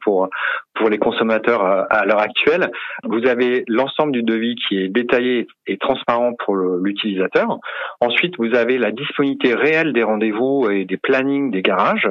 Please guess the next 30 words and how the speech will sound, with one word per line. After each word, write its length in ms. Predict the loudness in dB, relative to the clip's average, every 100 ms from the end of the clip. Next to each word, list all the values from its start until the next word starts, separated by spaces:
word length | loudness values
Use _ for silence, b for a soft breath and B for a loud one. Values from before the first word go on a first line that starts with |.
| -2
sur 200 | 0 0
la 100 | 0
plateforme. 480 | -2 0 0 0 -6 -16 B B B B
Les 220 | 0 0 0
avis 160 | 0
clients 420 | -2 0 0 -2 -4 -8
qui 80 | -6 -2
sont 100 | -2 0
certifiés. 600 | -2 0 0 0 -2 -4 -2
On 80 | -2
ne 100 | 0
peut 280 | 0 -2
publier 520 | -2 -2 -2 0 0 0
un 200 | 0 2
avis, 460 | 0 0 -2 -2 0
euh, 80 | 0
dans 220 | 2 2
un 100 | 2
garage 380 | 2 2 2 2
qu'après, 460 | 0 -2 0 2 2
euh, 120 | 0
y 140 | 2 0
être 220 | 0 -2
effectivement 640 | -2 -2 -4 -4 -2 -2 0
passé 420 | 0 -2 -2 -2
par 320 | 0 0 0
l'intermédiaire 480 | 0 0 0 0 0
de 60 | -2
notre 120 | -2
plateforme. 480 | -2 -2 0 -2